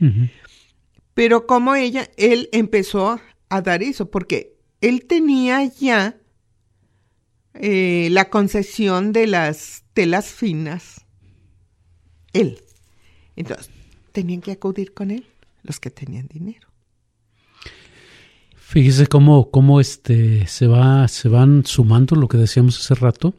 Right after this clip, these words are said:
Speaker 1: se van sumando detalles de cada población,
Speaker 2: Ujú.
Speaker 1: pero yo creo que la inteligencia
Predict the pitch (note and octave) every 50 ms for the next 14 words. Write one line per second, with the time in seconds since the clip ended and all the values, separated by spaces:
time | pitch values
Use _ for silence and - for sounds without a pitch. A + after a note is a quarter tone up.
0 | _ _ - - B2 A#2+ B2 A#2+ - C#3 B2+ B2 A#2+ A#2+ B2+ A#2+ A#2 C3+ B2+ A#2
1 | G#2 F#2+ - _ _ _ _ _ _ _ _ _ _ _ - C#3+ A#2+ B2+ A#2 -
2 | - C3+ C3 C3+ C3+ B2+ C3+ C#3 C#3 C#3 C3 - - - - - - - - -
3 | F4+ D#4 G#3 D3 B2 B2 - - B2+ B2 B2 B2+ C3 B2+ B2+ B2 A#2 A2 G#2+ G#2
4 | G2+ - - - A2+ A2 A#2 A2 G#2+ - - B2+ A#2+ A#2 B2 C#3+ D#3 - _ _
5 | - - G#3 F3+ D#3+ F#3 F3+ F#3 E3+ _ _ - C3+ A2+ A#2 B2+ B2+ - C3 C3+
6 | B2+ D#3 D3 C3+ B2 A#2 A2+ A2 G#2 - - A2 A2 G#2+ G2 - A#2+ A#2+ A#2+ A#2
7 | - - - D3 C#3+ C#3 C3 A#2 G#2 F#2